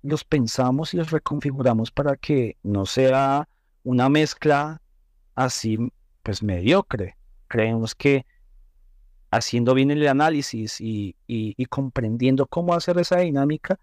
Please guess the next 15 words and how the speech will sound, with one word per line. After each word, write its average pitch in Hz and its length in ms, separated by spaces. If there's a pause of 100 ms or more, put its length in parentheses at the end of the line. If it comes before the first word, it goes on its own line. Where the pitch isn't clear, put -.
(240)
creo 127 240
que 156 260 (380)
hemos 147 460
sabido 143 400
lle-, 147 340
eh, 117 560
tener 131 360
adeptos 143 600
que - 140
creen 110 260
que 131 220
lo 135 140
que - 100
hacemos 113 460
es, 123 220